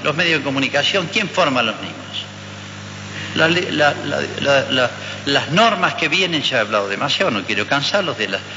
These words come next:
de la Dirección Nacional de Educación, del inadi, decide lo que es derecho humano y no. Y los deberes humanos, Jesús hace una lista de deberes humanos para con Dios.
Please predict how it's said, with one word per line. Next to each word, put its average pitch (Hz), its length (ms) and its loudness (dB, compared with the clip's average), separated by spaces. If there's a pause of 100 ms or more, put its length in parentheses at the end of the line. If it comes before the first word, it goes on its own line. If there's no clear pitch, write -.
(400)
de 101 120 0
la 95 140 0 (480)
Dirección 110 460 0
Nacional 120 500 2
de 101 60 2
Educación, 151 600 0 (1120)
del 120 160 2
inadi, 202 580 4 (160)
decide 131 460 2
lo 113 120 0
que 120 80 2
es 113 80 -2
derecho 120 320 0
humano 131 340 2
y 135 60 0
no. 202 220 2 (220)
Y 147 60 0
los 160 120 2
deberes 180 400 4
humanos, 202 420 0 (440)
Jesús 202 380 2
hace 185 200 4
una 165 140 4
lista 180 340 2
de 160 160 2
deberes 143 480 2
humanos 95 400 -2 (380)
para - 160 -2
con 339 180 -2
Dios. 339 280 4